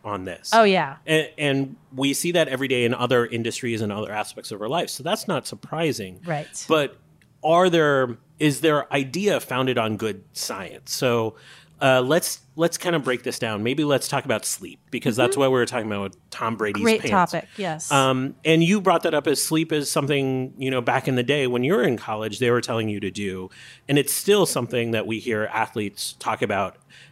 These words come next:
Speaker 1: endlessly. Like, what do we know around the science of recovery when it comes to sleep?
Speaker 2: So what we know is that sleep is the most powerful recovery tool known to science. I mean, really, there's nothing else that comes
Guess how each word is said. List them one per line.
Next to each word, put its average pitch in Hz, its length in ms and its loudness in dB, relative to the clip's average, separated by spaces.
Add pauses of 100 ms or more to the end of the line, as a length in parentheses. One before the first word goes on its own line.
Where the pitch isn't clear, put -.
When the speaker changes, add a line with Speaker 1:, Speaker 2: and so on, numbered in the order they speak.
Speaker 1:
endlessly. 113 580 0
Like, 104 180 -6
what 139 340 -2
do 160 120 2
we 156 120 2
know 123 460 2
around 113 300 -2
the 107 80 -4
science 117 400 -6
of 107 120 -6
recovery 107 380 0
when 104 140 0
it 104 80 -6
comes - 220 -12
to - 80 -16
sleep? - 300 -14 (400)
Speaker 2:
So - 200 4
what 349 140 6
we 415 80 0
know 262 340 4
is 208 160 -2
that 220 120 -8
sleep 294 320 -4
is 202 200 -8
the 254 160 2
most 240 280 2
powerful 214 580 -2
recovery 185 520 -4
tool 180 340 -2
known 170 320 2
to - 80 -6
science. 156 520 -6
I 196 40 -6
mean, 214 260 2
really, 220 300 6
there's 220 260 2
nothing 262 340 4
else 208 140 0
that - 140 -4
comes 196 320 -4